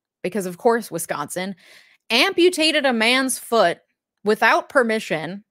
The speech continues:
because she wanted to taxidermy it. She told colleagues that her family owned a taxidermy shop and she wanted to create a display with this man's foot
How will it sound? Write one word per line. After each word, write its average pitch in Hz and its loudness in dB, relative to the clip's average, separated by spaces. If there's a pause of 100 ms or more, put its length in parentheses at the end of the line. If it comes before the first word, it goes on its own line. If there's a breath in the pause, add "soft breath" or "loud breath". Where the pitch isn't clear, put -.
(420 soft breath)
because 233 -4
she 339 -2
wanted 349 0
to 277 -2
taxidermy 190 -2
it. - -12 (1200)
She 247 -8
told 311 -2
colleagues 277 2
that 226 0
her 220 -4
family 254 -4
owned 220 -2
a 190 -2
taxidermy 185 -6
shop 160 -6
and 165 -12
she - -10
wanted 233 -4
to 226 -6
create 202 -2
a 175 -12
display 196 0 (340)
with 247 0
this 254 -2
man's 233 -2
foot 196 4